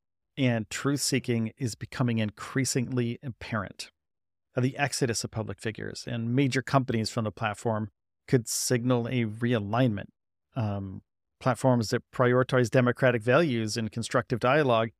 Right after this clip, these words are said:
may gain prominence, reflecting a change in user preferences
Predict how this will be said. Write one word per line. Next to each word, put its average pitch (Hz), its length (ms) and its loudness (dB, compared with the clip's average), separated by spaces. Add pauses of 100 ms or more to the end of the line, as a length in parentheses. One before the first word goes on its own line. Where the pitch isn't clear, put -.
(260)
may 139 120 6
gain 147 240 2
prominence, 147 600 0
reflecting 123 600 0
a - 20 2
change 120 480 0
in 113 140 -2
user 120 240 0
preferences 117 720 -2